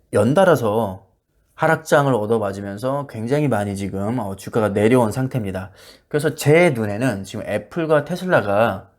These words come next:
다른 종목에 비해서 굉장히 매력적으로 보입니다. 그래서 오늘도 테슬라 두 배 레버리지인 티에스엘티를 이십 주 매수했습니다. 수량을 보시면 아시겠지만 제가 뭐, "아, 지금이 인생 역전 기회다, 지금이 저점이다." 하고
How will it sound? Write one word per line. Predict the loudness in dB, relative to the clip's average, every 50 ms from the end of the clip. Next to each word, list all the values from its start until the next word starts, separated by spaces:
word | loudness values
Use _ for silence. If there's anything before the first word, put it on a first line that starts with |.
| _ _ _ _ _ _ _ _ _
다른 | -6 0 2 2 4
종목에 | 4 4 4 4 4 4 2 2
비해서 | 0 -2 -2 0 0 2 2 0 0 -4 -10 _ _ _ _ _ _ _
굉장히 | -12 -10 -8 -4 -2 -2 0
매력적으로 | 0 0 4 4 2 2 2 0 -2 0 2 2 0 0
보입니다. | -2 -4 -6 -6 -6 -8 -8 -10 -12 -14 -18 _ _ _ _ _ _ _ _ _ _
그래서 | 0 0 0 2 2 2
오늘도 | 4 4 6 6 6 6 4 4 4 4 4 4 2 0 -4
테슬라 | -4 -4 -4 -4 -4 -2 2 4 4 4 4 2 0
두 | -2 -2 0 2
배 | 4 4 4 4 2 0
레버리지인 | 0 0 0 0 0 -2 -2 -2 -2 -2 -4 -4
티에스엘티를 | -6 -4 0 0 0 0 0 0 0 0 0 -2 -4 -4 -2 0 0 2 2 0 -2 -4 -8 _
이십 | 0 0 0 2 0 -4 -8 -8
주 | -6 -4 -4 0
매수했습니다. | 0 0 -2 0 -2 -4 -4 -2 -4 -6 -4 -4 -4 -6 -4
수량을 | -2 2 4 6 6 6 4
보시면 | 4 2 0 2 0 0
아시겠지만 | 0 0 -2 -2 -2 -2 -2 -2 -4 -4 -2 0 0 0 -2 -4 -8 -12 -20 -20 -20 -20 _ _
제가 | -4 -2 0 0
뭐, | 0 0 0
"아, | 0 0 2
지금이 | 0 -2 -2 -2 0 2 4 4
인생 | 4 2 2 2 0
역전 | 0 0 0 -2 -2 -2
기회다, | 0 0 2 2 2 0
지금이 | 0 -4 -4 -4 -4 -4 -4
저점이다." | -6 -6 -6 0 0 2 2 2 2 2 2
하고 | 2 0 0 0 0 0 2 0 0 -2 -8 -14